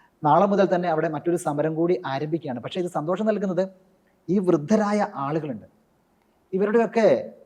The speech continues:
മക്കൾക്കൊന്ന് പഠിക്കാൻ പോകണമെങ്കിൽ, അല്ലെങ്കിൽ ഒരു വിവാഹാവശ്യത്തിന് വേണ്ടെങ്കിൽ, ഇവരുടെ സ്ഥലം പണയപ്പെടുത്തി ഇത്തിരി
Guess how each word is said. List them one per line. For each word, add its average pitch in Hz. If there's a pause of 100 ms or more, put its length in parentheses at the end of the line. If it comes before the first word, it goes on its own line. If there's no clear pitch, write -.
(360)
മക്കൾക്കൊന്ന് 185
പഠിക്കാൻ 143
പോകണമെങ്കിൽ, 131 (160)
അല്ലെങ്കിൽ 139 (260)
ഒരു 131
വിവാഹാവശ്യത്തിന് 151
വേണ്ടെങ്കിൽ, 131
ഇവരുടെ 139
സ്ഥലം 143
പണയപ്പെടുത്തി 131
ഇത്തിരി 131